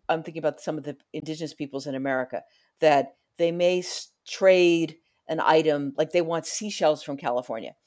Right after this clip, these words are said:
So they may s-, there may be a trading network with California, and then a different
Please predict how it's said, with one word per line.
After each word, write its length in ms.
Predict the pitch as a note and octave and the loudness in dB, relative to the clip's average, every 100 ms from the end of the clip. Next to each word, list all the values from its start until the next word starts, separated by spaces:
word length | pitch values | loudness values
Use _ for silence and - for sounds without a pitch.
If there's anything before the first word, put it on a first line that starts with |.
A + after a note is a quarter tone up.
| _ _ | _ _
So 160 | - A3+ | 0 2
they 140 | A3 | 2
may 160 | A3+ A#3 | 0 -2
s-, 160 | - | -4
there 220 | - G3 | -2 0
may 200 | G3 G3+ | 2 2
be 180 | F#3+ F#3 | 0 -2
a 60 | E3+ | -2
trading 540 | - F3 F3 E3 E3 | 0 0 2 0 -4
network 560 | D3 C#3+ C#3 C3+ C3+ - _ _ _ | -2 -2 -2 -2 -2 -6 _ _ _
with 320 | D#3 E3+ D#3+ | 0 2 2
California, 720 | - D3+ C3+ C#3 D3 C#3+ C#3 - | 0 2 2 2 -2 -2 -2 -2
and 180 | D#3 D3+ | -2 -2
then 320 | D#3 D#3 D#3 - _ _ - | 0 0 -2 -8 _ _ -6
a 80 | E3+ - | -6 -4
different 480 | A3+ A#3+ G3+ F#3 - | -2 -2 0 -2 -2